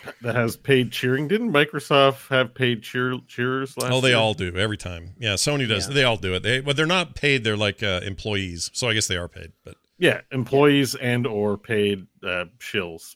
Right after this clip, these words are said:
Speaker 2: Oh, yeah.
Speaker 1: If, if not true, it really come, it really came across that way last year.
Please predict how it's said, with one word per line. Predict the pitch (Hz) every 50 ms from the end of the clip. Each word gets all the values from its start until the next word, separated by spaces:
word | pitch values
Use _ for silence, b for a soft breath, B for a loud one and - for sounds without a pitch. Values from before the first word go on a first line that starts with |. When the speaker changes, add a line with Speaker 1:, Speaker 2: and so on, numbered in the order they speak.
| _ -
Speaker 2:
Oh, | 185 165 127
yeah. | 110 87 78 73 -
Speaker 1:
If, | 143 139 127 - - - 135 120 - - - - _
if | - 156 147 - 151
not | 160 175 170 - -
true, | - - 160 165 151 139
it | 131
really | 117 127 131 127 120
come, | 123 - 139 127 135 - _ -
it | 175 185
really | 180 185 180 160 147
came | 135 - 147 135 113
across | 101 - - 117 117 110 -
that | 113 98 90 90
way | 87 87
last | 90 90 90 92 90 - -
year. | - 90 90 90 92 -